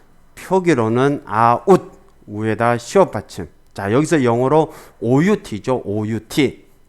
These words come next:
예, 오유티, 엘이티 이렇게 해서 아웃렛, 아웃렛이라고, 예, 표기하는 게 맞죠. 그래서 여기는 이 사 번이 정답이 되는데 이 아웃이 들어가는 또 글자가 뭐가 있죠? 예,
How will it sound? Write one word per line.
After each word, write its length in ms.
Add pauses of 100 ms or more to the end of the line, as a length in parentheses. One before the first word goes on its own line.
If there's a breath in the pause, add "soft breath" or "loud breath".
예, 100
오유티, 920
엘이티 600
이렇게 300
해서 300
아웃렛, 880 (520 soft breath)
아웃렛이라고, 1900 (360 soft breath)
예, 220
표기하는 540
게 120
맞죠. 400 (220)
그래서 300
여기는 480 (400 soft breath)
이 60
사 400
번이 520 (140)
정답이 580
되는데 520 (540 loud breath)
이 280 (220)
아웃이 560
들어가는 560
또 120
글자가 460
뭐가 360 (160)
있죠? 460
예, 200